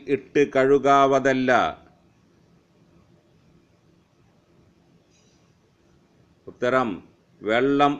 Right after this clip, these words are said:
രണ്ട് കുല്ലത്തിൽ കുറവാണെങ്കിൽ അതിൽ ഇട്ട് കഴുകാൻ പാടില്ല.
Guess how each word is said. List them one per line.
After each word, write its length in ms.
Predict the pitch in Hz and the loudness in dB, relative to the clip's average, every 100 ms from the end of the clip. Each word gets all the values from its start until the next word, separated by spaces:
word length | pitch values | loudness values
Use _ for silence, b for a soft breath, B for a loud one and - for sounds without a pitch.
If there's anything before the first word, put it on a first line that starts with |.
| - | -8
രണ്ട് 340 | 123 127 139 147 143 | -6 -4 -2 -2 -2
കുല്ലത്തിൽ 500 | 139 135 139 147 139 135 | -2 0 -2 -2 -6 -4
കുറവാണെങ്കിൽ 880 | 131 131 139 139 139 139 135 151 170 170 - _ _ _ _ _ _ _ | -2 0 2 2 2 -2 -2 0 -2 -4 -14 _ _ _ _ _ _ _
അതിൽ 280 | 110 127 135 139 135 | -6 -2 -2 -2 -8
ഇട്ട് 280 | 117 - 123 | -6 -4 -2
കഴുകാൻ 420 | 127 127 120 123 120 120 | 0 0 0 0 -2 0
പാടില്ല. 480 | 117 117 117 113 | 0 0 -2 0